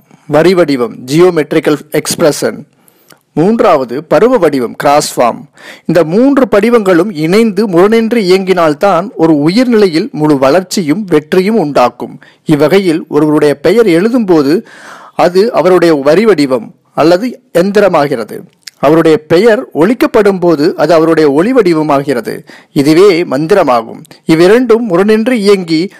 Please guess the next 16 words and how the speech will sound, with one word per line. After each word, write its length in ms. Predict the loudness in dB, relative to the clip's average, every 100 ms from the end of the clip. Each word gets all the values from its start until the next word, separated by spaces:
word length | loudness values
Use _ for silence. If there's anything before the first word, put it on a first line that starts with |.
| _
அவருடைய 380 | 0 2 2 0
பருவம், 440 | 2 0 2 2 0 -6
அதாவது 380 | -2 0 0 0
உருவ 280 | 0 2 2
வடிவத்தை 500 | 2 0 0 -2 -4 -4 -8 -18 -12
நன்கு 420 | -2 0 0 0 0
அமைத்து 480 | 2 0 -4 -4 -4 -4
இயங்க 340 | -2 0 0
செய்கின்றன. 760 | -2 -4 -4 -4 -4 -4 -8 -12 _ _ _ _ _ _ _ _ _ _ _ _ _
எனவே 300 | 0 2 2 2
ஒருவருடைய 480 | 0 2 2 2
வாழ்க்கையை 500 | 2 0 0 0 0 0
தீர்மானிக்கும் 640 | -2 -2 0 -2 -4 -6
சக்தியாக 600 | -6 -4 -2 2 2 0 -2 -4
பெயர் 220 | 0 0 2
விளங்குகிறது. 680 | 0 0 0 0 -2 -6